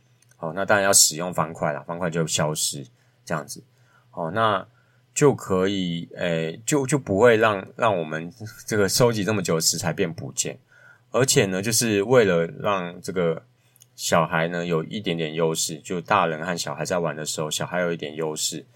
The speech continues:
所以呢，我就是小孩会有五个方块，大人只有三个方块。哦，所以其实你，你就要去思考哦，就是因为它不止一张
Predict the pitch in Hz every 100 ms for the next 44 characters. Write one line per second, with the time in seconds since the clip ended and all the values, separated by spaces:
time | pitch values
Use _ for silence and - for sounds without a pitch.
0 | _ _ - - 104 107 85 80 78 87
1 | 82 92 82 - _ - - _ _ -
2 | 98 85 92 95 107 87 - 87 78 -
3 | 80 - 82 85 92 78 - - 98 87
4 | 78 80 76 - 85 80 76 76 71 76
5 | - _ _ _ _ _ 82 78 - 110
6 | 110 92 - _ - 120 135 127 98 82
7 | - - - 92 85 117 113 123 107 92
8 | - 101 - 73 71 76 87 - 92 82
9 | _ _ _ _ 123 135 117 120 120 120
10 | 143 113 - 80 95 87 87 82 82